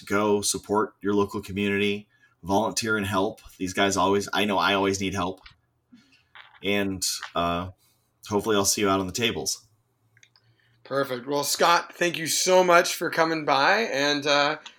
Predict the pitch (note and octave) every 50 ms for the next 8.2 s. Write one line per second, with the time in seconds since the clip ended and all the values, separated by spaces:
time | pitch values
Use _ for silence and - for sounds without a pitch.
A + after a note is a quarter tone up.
0 | _ _ - C#3 C#3 D3 D3+ D3+ D3 D3+ D3+ C#3+ B2+ D3 C#3+ - - D3 C#3+ D3
1 | D3+ D3+ C3+ D3 C#3+ C#3+ C#3 C#3 C#3 - - - D3+ D3 D3+ D#3 D3 - E3+ F#3+
2 | A#3 A#3 - - _ _ _ _ _ _ _ _ _ _ _ _ _ _ _ -
3 | G2+ G#2+ G#2+ G#2+ D3+ F3 E3+ C#3 F2 - _ _ _ _ _ _ - - _ _
4 | _ _ _ _ _ _ _ _ _ _ _ _ _ _ _ - E3 E3 E3+ F#3
5 | G3+ G3 - G3 F#3+ - E3+ G3+ G#3 F#3 D#3 F#3+ F3+ E3+ D#3+ E3+ F#3 F#3 F3 F#3
6 | G3+ A3 A3+ G#3 F3+ - C#3+ C3+ C3+ C3 C#3+ F3+ G3+ G3+ F#3 E3 - D#3+ D3+ D3+
7 | - - - - D#3 D3 D3+ D#3 - - C#3 C#3+ D3 D3+ E3 G#3 A#3 A#3+ A#3+ C3+
8 | B2 A#2+ B2+ C3